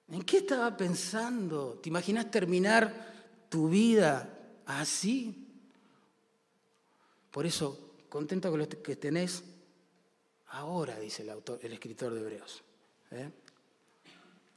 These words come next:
En verso doce, mira, agrega algo más, dice, "Sé vivir <clears throat> humildemente y sé tener abundancia", dice Pablo. "En todo y por todo estoy enseñado". Ven el énfasis en que aprendió, en que tuvo que ser enseñado.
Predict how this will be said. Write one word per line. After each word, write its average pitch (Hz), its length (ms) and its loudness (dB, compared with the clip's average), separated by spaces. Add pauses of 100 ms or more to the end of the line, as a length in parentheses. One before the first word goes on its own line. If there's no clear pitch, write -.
(960)
En 135 100 0
verso 165 300 4
doce, 165 280 8
mira, 147 240 6
agrega 151 280 6
algo 143 100 4
más, 151 160 6
dice, 147 180 2
"Sé 202 200 8
vivir 202 800 6 (1040)
<clears throat> 285 240 10
humildemente 196 760 8
y 175 180 2
sé 254 300 10
tener 214 340 6
abundancia", 170 640 4 (100)
dice 127 220 -8
Pablo. 117 300 -2 (240)
"En 170 360 2
todo 269 840 12
y 170 100 0
por 156 320 4
todo 214 220 6
estoy 233 420 6 (960)
enseñado". 226 960 8
Ven 196 120 10
el 185 120 10
énfasis 196 420 6
en 147 100 4
que 151 120 4
aprendió, 156 720 8
en 147 80 6
que 151 80 4
tuvo 196 260 10
que 151 80 6
ser 175 200 4
enseñado. 156 880 8